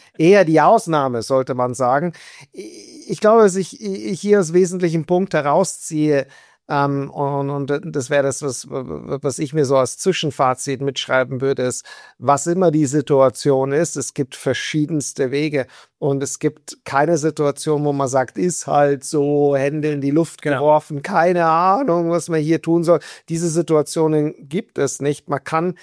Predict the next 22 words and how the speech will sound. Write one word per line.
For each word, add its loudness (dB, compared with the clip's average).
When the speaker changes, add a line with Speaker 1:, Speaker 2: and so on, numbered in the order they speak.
Speaker 1:
sicher 0
nicht 0
jedes 2
Problem 0
über -4
Nacht -2
lösen, -2
aber 0
es -4
gibt -8
für -4
jede 0
Anforderung 0
eine 2
Lösung. 4
Wichtig 0
ist, -2
dass -6
man 0
sich -2
damit -2
beschäftigt -4